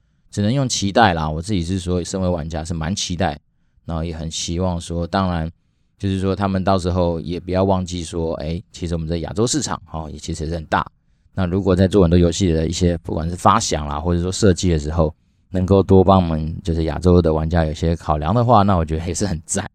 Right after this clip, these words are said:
好，这是我自己私心的一些期待。好了，那当然讲到就是游戏制作啊，然后上礼-，上集不是去访问那个，呃，游戏无告站的团队，那其实他们也提到说，其实在整个独立制作的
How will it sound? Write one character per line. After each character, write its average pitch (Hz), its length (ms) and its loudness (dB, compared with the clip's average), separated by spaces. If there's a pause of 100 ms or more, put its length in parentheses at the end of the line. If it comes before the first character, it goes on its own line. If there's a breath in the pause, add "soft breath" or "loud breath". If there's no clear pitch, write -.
(220)
好， 87 160 -2
这 90 80 -2
是 101 100 2
我 90 80 2
自 104 140 -4
己 90 80 -4
私 98 240 -2
心 98 180 0
的 87 80 0
一 82 60 0
些 87 160 -2
期 - 280 -8
待。 - 200 -2 (640)
好 101 160 2
了， 117 100 6
那 151 160 6
当 131 180 6
然 117 160 4 (260)
讲 104 140 0
到 113 200 8
就 110 100 4
是 110 80 6
游 98 140 6
戏 113 160 2
制 107 180 0
作 95 260 6
啊， 78 200 2
然 87 100 2
后 90 60 2
上 95 180 2
礼-， 80 100 -4 (140)
上 107 260 4
集 87 160 -4
不 78 120 -4
是 90 100 4
去 85 140 -2
访 76 240 -4
问 80 100 -2
那 80 140 -2
个， 78 240 -4 (100)
呃， 80 180 -6 (240)
游 90 120 0
戏 87 120 0
无 87 80 4
告 90 140 6
站 90 160 2
的 80 80 0
团 76 180 -8
队， 82 160 0
那 101 160 6
其 - 140 -2
实 85 80 0
他 92 80 4
们 85 180 2
也 78 120 2
提 - 160 -4
到 87 160 4
说， 82 200 0 (440)
其 - 120 -2
实 127 60 4
在 135 160 4
整 92 180 -2
个 85 60 0
独 92 160 0
立 113 140 2
制 110 120 0
作 101 220 4
的 80 140 2